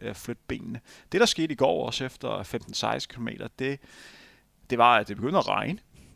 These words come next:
Øh, og det er ikke sådan specielt optimalt på det her tidspunkt, men man bliver våd, og man bliver, man bliver fugtig. Og ruten begynder også at blive hård. Man skal ikke undervurdere, at det faktisk går lidt opad mod, øh, øh, mod Østerport.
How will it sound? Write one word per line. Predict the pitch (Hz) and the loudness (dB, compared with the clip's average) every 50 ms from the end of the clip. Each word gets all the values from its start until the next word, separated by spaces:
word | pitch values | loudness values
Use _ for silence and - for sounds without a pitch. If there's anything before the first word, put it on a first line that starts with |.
| - | -6
Øh, | - 127 123 117 113 107 - | -2 0 2 2 0 0 -4
og | - 101 107 110 | -6 -6 -6 -8
det | 95 - _ - - | -10 -12 _ -16 -12
er | |
ikke | - - - - | -12 -4 -2 -2
sådan | - - | -2 0
specielt | 156 - - - - - - - | -2 -2 2 2 2 2 2 0
optimalt | 117 123 - - - 135 123 - - - | -2 -4 -4 -4 -4 -4 -4 -4 -6 -12
på | - - | -10 -6
det | - | -6
her | 117 | -6
tidspunkt, | 117 - 127 131 - - 110 - 107 | -4 -4 -6 -6 -6 -6 -8 -8 -6
men | 110 113 110 110 | -6 -6 -4 -4
man | 107 110 110 | -6 -6 -6
bliver | - 117 107 101 95 - | -4 -4 -6 -6 0 2
våd, | 143 143 - - - - - - _ - | 2 2 2 -6 -14 -16 -16 -20 _ -18
og | - 120 110 | -12 -8 -6
man | 107 107 104 | -4 -4 -4
bliver, | - - 113 107 101 98 | -6 -8 -8 -6 -6 -8
man | 101 107 101 | -8 -10 -10
bliver | - - 104 | -8 -10 -10
fugtig. | - - - 117 117 123 - - 165 151 _ - - - - - - - - - - - _ _ | -10 -8 -8 -8 -8 -8 -10 -12 -12 -14 _ -20 -20 -20 -20 -20 -20 -20 -20 -20 -20 -20 _ _
Og | - - - | -12 -8 -6
ruten | 110 127 147 160 185 | -4 -4 -2 -4 -4
begynder | 175 - 151 143 147 | -4 -4 -4 -2 -2
også | 151 165 - | -2 -4 -4
at | |
blive | - 151 131 - - | -4 -6 -6 -6 -4
hård. | - - - - - | -6 -6 -6 -6 -8
Man | - 92 - | -8 -8 -6
skal | - 143 | -6 -8
ikke | 151 - | -6 -4
undervurdere, | 120 127 160 175 147 127 - | -2 -2 -2 -2 -4 -6 -8
at | - | -8
det | - - | -10 -10
faktisk | - - - - - | -8 -8 -6 -4 -4
går | - 120 | -4 -4
lidt | 120 117 - 196 220 - | -6 -6 -6 -8 -8 -4
opad | - 120 - - - 131 - | -2 -4 -2 -2 -4 -8 -8
mod, | 107 107 113 120 113 110 107 98 92 98 95 92 - - - - | -8 -8 -8 -8 -6 -8 -8 -8 -8 -8 -10 -12 -14 -16 -16 -14
øh, | 113 | -12
øh, | 110 104 92 90 - | -12 -12 -12 -14 -14
mod | - 120 123 - | -8 -8 -6 -6
Østerport. | 135 131 120 - - 139 - - 147 - 95 - - | -4 -4 -4 -4 -6 -8 -10 -8 -8 -8 -8 -10 -12